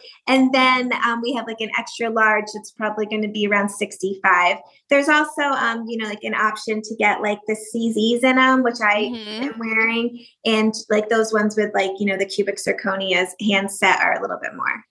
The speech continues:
Speaker 2: Well, that's nice. Th-, what the, the point I'm trying to make is that it's a moderate enough price point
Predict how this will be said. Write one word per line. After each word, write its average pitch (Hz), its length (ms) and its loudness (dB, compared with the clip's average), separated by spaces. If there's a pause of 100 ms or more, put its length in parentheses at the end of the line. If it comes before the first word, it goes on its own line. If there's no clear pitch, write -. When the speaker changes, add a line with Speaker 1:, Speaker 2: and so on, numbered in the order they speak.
(220)
Speaker 2:
Well, 311 180 4
that's 359 260 0
nice. 339 240 0
Th-, 185 200 -8
what 247 340 -2
the, 220 300 0
the 190 100 -8
point 294 320 0
I'm 262 60 -2
trying 233 240 0
to 208 60 0
make 202 300 2
is 185 140 -2
that 185 220 2
it's 190 160 -4
a 180 80 0
moderate 226 580 2
enough 202 340 0
price 202 380 -2
point 160 540 -2